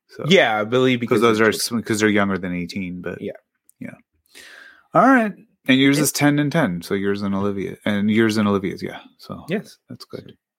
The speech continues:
Speaker 2: Yeah, we got, we actually even bought the, the additional,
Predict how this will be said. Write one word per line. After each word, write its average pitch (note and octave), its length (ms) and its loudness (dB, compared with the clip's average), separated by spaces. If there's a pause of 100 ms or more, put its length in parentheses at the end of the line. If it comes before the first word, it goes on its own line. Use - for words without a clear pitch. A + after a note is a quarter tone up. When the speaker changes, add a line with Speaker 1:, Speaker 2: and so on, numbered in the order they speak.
(600)
Speaker 2:
Yeah, G3+ 120 2
we D3 120 2
got, D#3 220 2
we D3 160 4
actually D#3 260 2
even C3+ 220 0
bought B2+ 280 2
the, G#2+ 460 2
the G#2 160 -8
additional, B2+ 960 0